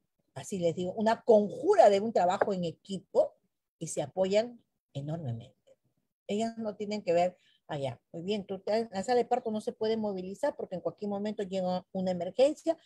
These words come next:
no sabemos en qué momento va a llegar", pero ellas toman sus estrategias, se apoyan unas a otras entre el as-, el alojamiento, cuidados transicionales, en la,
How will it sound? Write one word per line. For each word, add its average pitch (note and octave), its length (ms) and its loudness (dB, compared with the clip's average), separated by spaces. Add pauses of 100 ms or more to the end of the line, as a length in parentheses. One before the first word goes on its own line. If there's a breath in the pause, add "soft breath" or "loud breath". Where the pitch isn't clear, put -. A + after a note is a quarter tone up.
(140 soft breath)
no C4 240 8
sabemos G3+ 480 -2
en F3 120 -8
qué F#3+ 280 -4
momento E3 420 -6
va E3+ 100 -2
a D#3+ 60 -6
llegar", D#3+ 280 -6 (400)
pero A3 420 2 (100)
ellas F#3 420 -6
toman F3 340 -2
sus D3+ 180 -20
estrategias, B2+ 960 -16 (500)
se - 160 -10
apoyan F#3 720 -2 (720)
unas F#3+ 380 -2
a D3+ 100 -4
otras A#3+ 800 4
entre E3 340 -8
el D3+ 140 -12
as-, D3 180 -10 (100)
el D#3+ 80 -4
alojamiento, D#3+ 680 -6
cuidados F3 240 -6
transicionales, F3+ 880 -6 (320 soft breath)
en E3+ 100 -4
la, D#3+ 120 -6